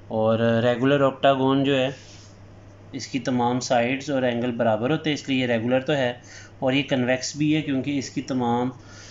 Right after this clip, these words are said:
जो वर्टिसेस है यानी जो को-, अ, कोने हैं वो आउटवर्ड है। जी जो है इसको चेक करें, इसका ये वाला पॉइंट जो है ये इनवर्ड की तरफ है यानी अंदर की तरफ है, इसका मतलब जो जी पार्ट है ये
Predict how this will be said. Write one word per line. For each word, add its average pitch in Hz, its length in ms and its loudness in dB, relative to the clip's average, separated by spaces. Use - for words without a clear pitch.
जो 123 300 0
वर्टिसेस 123 500 0
है 123 100 2
यानी 117 220 2
जो 123 120 -2
को-, 123 180 -4
अ, 120 260 -2
कोने 120 280 0
हैं 117 240 -4
वो 117 320 -4
आउटवर्ड 117 460 -2
है। 98 120 -4
जी 135 280 2
जो 170 120 4
है 151 280 2
इसको 147 220 -4
चेक 143 220 -2
करें, 151 140 4
इसका 147 200 0
ये 139 240 2
वाला 147 220 4
पॉइंट 120 360 0
जो 123 80 0
है 123 140 -2
ये 120 180 -2
इनवर्ड 131 440 4
की 127 100 -4
तरफ 113 240 -2
है 120 80 0
यानी 120 200 2
अंदर 120 260 0
की 120 140 -4
तरफ 135 280 -2
है, 147 60 2
इसका 135 220 -4
मतलब 131 380 -4
जो 127 240 -2
जी 120 220 -2
पार्ट 131 300 2
है 131 60 0
ये 131 120 -2